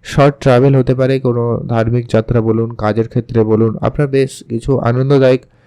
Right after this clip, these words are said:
যাত্রা হতে চলেছে, সেখানেও কিন্তু আপনাদের দিনকাল ভালো থাকবে। আর আপনি আপনার পরিবারের সাপোর্ট খুব ভালো পাবেন, বিশেষ করে আপনার যদি কোনো ছোট ভাই বোন থাকে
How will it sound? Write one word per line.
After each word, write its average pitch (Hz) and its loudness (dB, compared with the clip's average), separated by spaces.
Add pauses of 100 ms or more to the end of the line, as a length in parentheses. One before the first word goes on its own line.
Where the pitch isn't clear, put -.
(320)
যাত্রা 120 0
হতে 123 -2
চলেছে, 113 0 (1200)
সেখানেও 139 2
কিন্তু 139 2
আপনাদের 123 0
দিনকাল 117 -2
ভালো 104 -2
থাকবে। 98 -4
আর 123 0
আপনি 139 0
আপনার 139 0 (560)
পরিবারের 147 4
সাপোর্ট 131 -4
খুব 127 -8
ভালো 113 -4
পাবেন, 123 -2
বিশেষ 127 -2
করে 139 0
আপনার 117 -4
যদি 117 -6
কোনো 113 -4
ছোট - -8
ভাই 120 -2
বোন 127 -2
থাকে 135 0